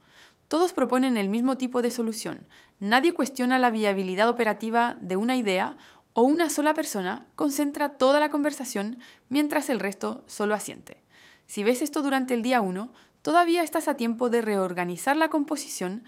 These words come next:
antes de entrar a la fase de ideación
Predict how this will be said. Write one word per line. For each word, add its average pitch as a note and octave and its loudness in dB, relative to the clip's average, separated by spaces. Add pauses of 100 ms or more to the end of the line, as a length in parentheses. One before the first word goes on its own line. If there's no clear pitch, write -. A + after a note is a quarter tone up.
(280)
antes C#4+ 0
de G#3+ 0
entrar A3+ -2
a G#3+ 4
la G3+ 2
fase A#3+ -2
de A3+ 0
ideación G#3+ -4